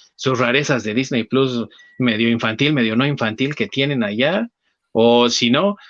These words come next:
recuerden que Surfshark es el V P N que tienen que ocupar, que nos patrocina. Ah, no, ¿verdad, güey? Que no nos patrocina, perdón, güey. Otra vez se me fue. <laughs>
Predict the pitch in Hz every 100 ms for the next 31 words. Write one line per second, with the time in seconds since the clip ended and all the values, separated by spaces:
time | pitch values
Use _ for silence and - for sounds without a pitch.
0 | _ 107 113 156 160 127 104 - 214 254
1 | - 208 208 170 170 147 180 208 185 196
2 | 151 185 170 190 - 139 175 190 - 107
3 | - 123 127 180 156 156 190 208 202 185
4 | 196 226 226 147 180 - 117 - 107 135
5 | 143 143 123 113 107 117 120 123 131 120
6 | - - - _ _ _ 135 135 135 117
7 | 147 147 117 101 113 113 117 - _ -
8 | - - 156 220 151 208 - - 190 -
9 | 190 - - 160